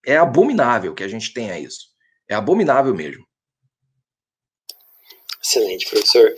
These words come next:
Speaker 2: Professor, em nome do Congresso Brasileiro de Direito Internacional, eu agradeço a apresentação do senhor. Foi brilhante.
Speaker 1: Obrigado.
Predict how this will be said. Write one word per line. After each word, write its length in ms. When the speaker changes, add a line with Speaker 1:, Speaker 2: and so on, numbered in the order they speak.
Speaker 2:
Professor, 500
em 80
nome 240
do 100
Congresso 540
Brasileiro 540
de 80
Direito 320
Internacional, 720
eu 160
agradeço 640
a 20
apresentação 640
do 40
senhor. 440
Foi 140
brilhante. 680
Speaker 1:
Obrigado. 260